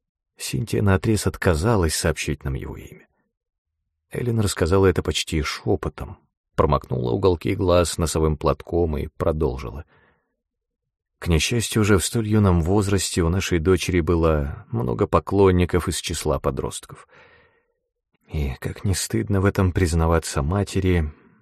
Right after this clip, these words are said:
мне кажется, что она им всем слишком много позволяла. Нас с мужем начало это тревожить уже некоторое время назад. Но в таком случае, миссис Эрнст,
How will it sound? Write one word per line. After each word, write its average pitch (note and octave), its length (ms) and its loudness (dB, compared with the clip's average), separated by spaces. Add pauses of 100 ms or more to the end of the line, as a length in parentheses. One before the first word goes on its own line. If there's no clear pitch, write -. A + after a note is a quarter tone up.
(560)
мне B2 200 -2
кажется, G2+ 520 0
что - 240 -4
она G#2+ 180 -2
им F2+ 140 0
всем G#2 340 2
слишком G2+ 460 -2
много E2+ 640 4
позволяла. C2+ 600 -8 (1600)
Нас - 180 -2
с - 140 -4
мужем G2+ 360 4
начало F#2 300 4
это E2+ 220 2
тревожить F2 580 0
уже D#2 480 0 (240)
некоторое F#2 460 4
время F2 320 2
назад. C2+ 360 -10 (1800)
Но B1+ 240 -4
в - 80 -10
таком F2+ 320 2
случае, F2+ 600 2
миссис F2+ 380 2
Эрнст, F#2 440 2